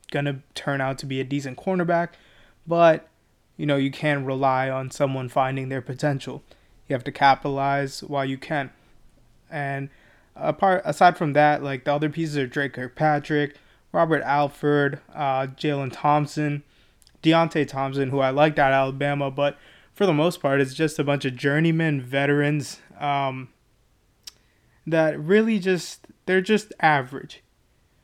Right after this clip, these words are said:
But with a dominant pass rush, I think they could, you could hide the fact that they're average and really make up for it by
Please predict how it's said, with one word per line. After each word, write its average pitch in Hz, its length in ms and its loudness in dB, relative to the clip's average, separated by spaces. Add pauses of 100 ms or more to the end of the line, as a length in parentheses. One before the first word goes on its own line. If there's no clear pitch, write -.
(420)
But 190 220 2
with 220 240 4
a 214 60 4
dominant 160 460 4
pass 147 380 2
rush, 185 420 -2 (380)
I 165 100 0
think 170 460 0 (300)
they 175 120 -2
could, 156 280 -2 (580)
you 190 100 -2
could 190 140 4
hide 185 320 0
the 160 80 0
fact 135 320 0
that 135 160 -2
they're 135 180 -6
average 151 480 2 (400)
and 147 360 2
really 170 200 6
make 135 260 0
up 151 180 2
for 151 260 0
it 143 140 -2
by 135 320 4